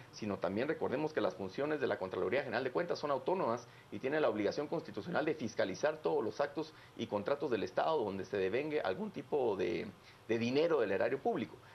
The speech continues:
Entonces, será el Ministerio Público, porque recordemos que al declarar lesivos estos contratos,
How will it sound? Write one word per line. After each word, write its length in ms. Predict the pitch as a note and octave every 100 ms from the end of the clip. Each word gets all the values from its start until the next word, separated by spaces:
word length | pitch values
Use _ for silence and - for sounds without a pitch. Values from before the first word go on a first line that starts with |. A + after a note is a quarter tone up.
| -
Entonces, 400 | - B2+ D#3+ D3+
será 340 | - A#2 G2+ C3
el 80 | E3+
Ministerio 420 | A#2+ G2+ B2+ C#3
Público, 320 | F#3+ A3+ E3
porque 200 | G#2+ G#2+
recordemos 520 | G2+ F#2+ G#2+ D#3+ F#3
que 120 | -
al 80 | A#2
declarar 420 | G2+ - G#2 C3+
lesivos 560 | F3 C#3+ - A#3 G#3+ D#3+
estos 220 | F#3 F#3
contratos, 420 | A#2 C#3+ A3+ A#3+